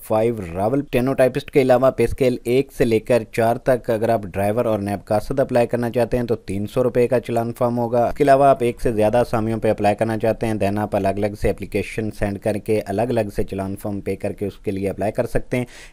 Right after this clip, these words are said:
इंटरव्यू डेट एडवांस में बताई गई है, पाँच और छः अप्रैल दो हज़ार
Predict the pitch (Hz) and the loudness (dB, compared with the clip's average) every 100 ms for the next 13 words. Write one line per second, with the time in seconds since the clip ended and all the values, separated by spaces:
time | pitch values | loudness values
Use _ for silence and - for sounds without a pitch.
0 | 135 139 147 151 131 123 127 117 107 110 | -4 -2 2 2 6 4 4 2 0 -2
1 | - 131 123 117 113 110 120 120 120 107 | -2 -2 0 2 2 2 2 4 4 2
2 | 110 113 - 107 101 - 110 113 101 98 | -2 -4 -2 -2 -2 -2 0 0 -2 -2
3 | 113 110 98 98 104 104 | -2 -2 0 0 0 0